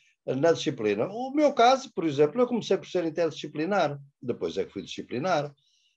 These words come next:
Eh, eu sou o sócio número três da Associação Portuguesa de Sociologia. Eh, antes tinha feito Direito, não era propriamente uma disciplina, porque não, estamos a falar de ciência,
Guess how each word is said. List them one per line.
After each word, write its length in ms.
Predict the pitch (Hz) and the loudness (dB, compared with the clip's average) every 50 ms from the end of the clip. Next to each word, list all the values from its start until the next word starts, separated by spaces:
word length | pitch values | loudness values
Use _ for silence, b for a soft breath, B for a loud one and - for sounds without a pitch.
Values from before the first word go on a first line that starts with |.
| _ _ - - | _ _ -6 -2
Eh, 160 | 113 113 - 156 | -2 0 2 4
eu 140 | 156 160 | 4 4
sou 200 | - - 185 180 | 6 6 6 4
o 20 | 156 | 6
sócio 360 | - - 185 170 143 - 160 | 6 6 6 6 4 4 2
número 200 | 147 139 123 123 | 0 0 0 -2
três 260 | 127 147 160 151 123 | 0 2 2 4 4
da 120 | 117 139 127 | 4 2 0
Associação 500 | - - - 139 117 - 151 139 127 135 | 0 0 -4 -6 -2 0 2 2 2 0
Portuguesa 480 | 131 113 - 127 135 139 123 117 104 | -4 -10 -4 -2 0 0 0 0 -4
de 80 | 95 - | -8 -10
Sociologia. 800 | 120 - - - 120 120 117 98 101 101 92 87 92 110 113 - b b b b b b b | -12 -10 -8 -8 -8 -6 -6 -4 -2 0 2 4 4 4 2 0 b b b b b b b
Eh, 260 | 135 135 139 147 143 - | 2 4 4 4 2 2
antes 320 | 156 160 160 151 - - - | 2 2 2 2 2 -4 -10
tinha 180 | 123 113 104 | -8 -6 -4
feito 300 | - - 135 127 123 123 | -2 0 -2 -2 -2 -4
Direito, 460 | 127 165 175 160 151 147 135 139 147 143 | -2 2 6 8 8 8 6 4 0 0
não 240 | 139 151 151 147 | 2 4 4 6
era 180 | 139 127 120 113 | 6 6 6 4
propriamente 800 | - - 139 135 135 139 139 139 135 127 117 101 - - 120 - - b b b b b | 4 4 2 2 2 0 -2 0 0 0 0 0 -2 -6 -12 -12 -12 b b b b b
uma 320 | - 139 143 143 135 127 120 | -2 0 2 4 6 4 4
disciplina, 840 | - - - - 165 151 - - 156 185 214 220 196 160 143 127 | 2 0 -6 -4 -4 -4 -2 -2 -2 0 2 2 2 4 4 2
porque 320 | - - 131 123 - - 127 | 2 0 -4 -6 -4 -4 -4
não, 380 | 120 120 127 127 123 123 123 | -2 0 0 2 2 0 -2
estamos 300 | - - 147 143 139 123 | -2 -2 0 0 2 2
a 60 | 143 143 | 0 0
falar 280 | - 139 135 120 110 | 2 2 4 4 2
de 80 | 104 - | 0 -4
ciência, 720 | - - - 131 156 180 190 170 - - - 107 95 90 | -10 -10 -4 0 2 2 2 2 0 -4 -6 -4 -4 -4